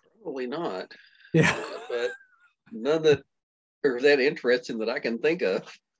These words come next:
Speaker 1: <laughs>
Speaker 2: Well, if you
Speaker 1: Uh,
Speaker 2: think of anything, let us know, because, uh, it's been great talking to you, and we'd,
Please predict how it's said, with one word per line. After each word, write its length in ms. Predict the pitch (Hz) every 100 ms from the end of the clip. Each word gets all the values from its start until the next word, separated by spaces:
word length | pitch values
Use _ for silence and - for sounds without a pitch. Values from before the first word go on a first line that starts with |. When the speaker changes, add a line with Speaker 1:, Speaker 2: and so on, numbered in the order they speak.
| -
Speaker 1:
<laughs> 380 | 165 - - 151 _ _ _ _ _ _ - - 208 214 - _ _ _ _ _ _ _ _
Speaker 2:
Well, 220 | 165 156
if 120 | 147
you 60 | 160
Speaker 1:
Uh, 40 |
Speaker 2:
think 160 | 185 196
of 100 | 156
anything, 380 | 135 131 147 139
let 180 | 139 147
us 200 | 143 -
know, 220 | 117 101
because, 500 | 113 - 123 107 -
uh, 100 | 123
it's 120 | 120 -
been 180 | 139
great 280 | 127 143 127
talking 360 | - 139 - 127
to 100 | -
you, 120 | 120
and 120 | 117
we'd, 180 | 117 120